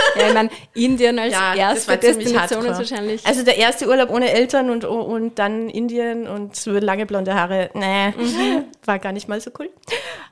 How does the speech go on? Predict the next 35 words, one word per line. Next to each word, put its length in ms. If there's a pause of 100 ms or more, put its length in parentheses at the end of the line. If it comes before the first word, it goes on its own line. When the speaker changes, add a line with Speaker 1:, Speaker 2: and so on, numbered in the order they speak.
(140)
Speaker 2:
Und 840
dann 200
hatte 220
ich 140
echt 180
eine 100
lange 280
Zeit 280
ohne 360
Reisen 360
und 340 (300)
hab 280
mir 100
dann 540 (180)
zum 180
Ende 220
des 140
Studiums 420
quasi 240
selber 400
diesen 220
Surfurlaub 840
auf 140
Bali 300
geschenkt. 420
Drei 200
Wochen, 180
es 160
war 160
auch 60 (180)
brutal 560
teuer. 380 (120)
Also 220
das 200
war 220